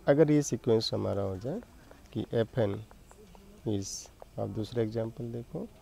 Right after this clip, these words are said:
हंड्रेड, n is less or equal to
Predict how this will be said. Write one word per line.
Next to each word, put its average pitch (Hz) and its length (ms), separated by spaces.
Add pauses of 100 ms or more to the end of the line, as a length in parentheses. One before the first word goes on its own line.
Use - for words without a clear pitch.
(640)
हंड्रेड, 127 460 (1500)
n 113 200
is 127 340 (360)
less 101 440
or 107 140
equal 117 380 (100)
to 147 280